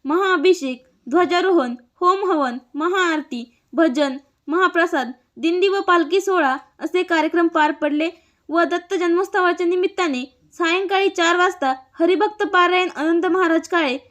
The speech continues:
यांचे सुश्राव्य कीर्तन झाले. अनेक भाविक भक्तांच्या सहकार्यातून दत्त जन्मोत्सव सोहळा पार पडत असतो. भाविकांनीही मोठ्या संख्येने उपस्थित राहून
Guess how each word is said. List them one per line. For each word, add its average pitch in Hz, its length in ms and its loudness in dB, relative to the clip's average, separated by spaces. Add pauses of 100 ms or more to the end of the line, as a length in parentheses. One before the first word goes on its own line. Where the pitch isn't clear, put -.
(180)
यांचे 330 340 0
सुश्राव्य 359 520 0
कीर्तन 330 460 -2
झाले. 302 300 0 (460)
अनेक 320 260 0
भाविक 381 300 4
भक्तांच्या 349 440 -2
सहकार्यातून 349 760 0 (340)
दत्त 330 340 -2
जन्मोत्सव 370 520 0
सोहळा 349 320 2
पार 311 280 0
पडत 339 320 0
असतो. 233 440 -8 (180)
भाविकांनीही 349 720 2
मोठ्या 339 340 0
संख्येने 359 380 0
उपस्थित 349 460 -2
राहून 320 280 0